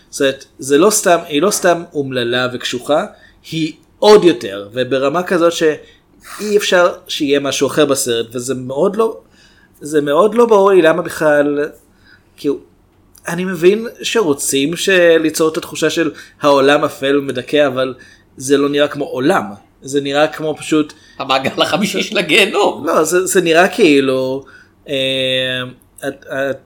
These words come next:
Speaker 1: מי שכתב את הסרט, אה, החליט, אני לא, החליט אני צריך להראות להם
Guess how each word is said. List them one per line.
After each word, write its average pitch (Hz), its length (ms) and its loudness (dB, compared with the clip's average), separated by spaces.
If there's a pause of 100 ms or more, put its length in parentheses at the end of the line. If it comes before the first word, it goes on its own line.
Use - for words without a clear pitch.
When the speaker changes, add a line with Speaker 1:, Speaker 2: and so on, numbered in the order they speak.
Speaker 1:
מי 147 120 -6
שכתב 151 260 -2
את 147 100 0
הסרט, 110 500 -6
אה, 127 40 -4 (800)
החליט, - 480 -2 (920)
אני 135 260 -6
לא, 139 320 -2
החליט 151 360 -2 (440)
אני 143 180 -4
צריך 170 280 2
להראות 190 420 4
להם 127 220 4